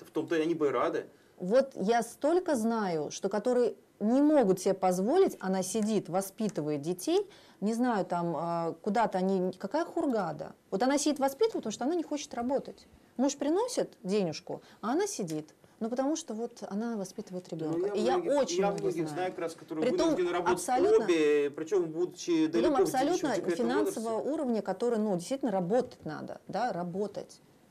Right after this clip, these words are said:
Speaker 2: И они там материнский капитал там с счастьем ждали. Извините, вот опять же другая история. Поэтому я считаю, что если была бы поддержка, в Европе много женщин,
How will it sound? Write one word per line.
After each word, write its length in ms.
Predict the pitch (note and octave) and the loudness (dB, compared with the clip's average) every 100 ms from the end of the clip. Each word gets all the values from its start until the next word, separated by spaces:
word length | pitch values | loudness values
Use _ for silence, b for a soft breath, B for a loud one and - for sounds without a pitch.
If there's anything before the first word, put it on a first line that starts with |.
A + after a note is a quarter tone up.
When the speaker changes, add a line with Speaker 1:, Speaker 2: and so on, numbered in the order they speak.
| - | -4
Speaker 2:
И 40 | |
они 180 | F#3+ A3 | 0 0
там 320 | A3 G3+ G#3 F#3 F#3 | 0 0 0 2 0
материнский 500 | G3 A#3 A#3 A#3 G3 | 2 2 0 -2 -4
капитал 420 | G3 A3 C#4 D4 | -2 0 0 0
там 220 | F#3+ F3 E3 | 0 -2 -4
с 140 | - | -6
счастьем 520 | - A3+ F3 - D3+ | -6 -2 -2 -4 -12
ждали. 400 | D3+ C#3+ D3 - - _ _ _ _ _ _ _ _ - | -10 -10 -10 -12 -16 _ _ _ _ _ _ _ _ -16
Извините, 500 | D#3+ E3+ G#3 G3 D#3 | -8 -2 -2 -2 -4
вот 220 | F3 F#3+ | -4 -4
опять 280 | - F3+ C4+ | -4 -2 -2
же 80 | B3 | 0
другая 360 | A3+ A3+ F3 | -2 -2 -2
история. 440 | D3 - D#3 D3+ C#3 - _ _ | -4 -10 -12 -12 -14 -18 _ _
Поэтому 240 | F#3+ G3+ A#3 | -6 -2 0
я 140 | A#3+ | 0
считаю, 280 | A#3 C4 A#3+ | -2 -2 -2
что 280 | A3 A#3 A3 | -2 -2 -2
если 380 | G3+ B3 B3+ G3 | 0 -2 -2 -2
была 240 | G3 A3 | -4 -2
бы 80 | F#3+ | -4
поддержка, 480 | F#3+ G3 C#4+ D4+ F#3 | -4 -2 -2 -4 -8
в 40 | |
Европе 380 | F3 F3+ A#3+ B3 | -6 -4 -4 -2
много 300 | G3+ A#3+ G#3 | -4 -2 -4
женщин, 420 | F3+ C4+ E4 G3 | -4 -4 -4 -8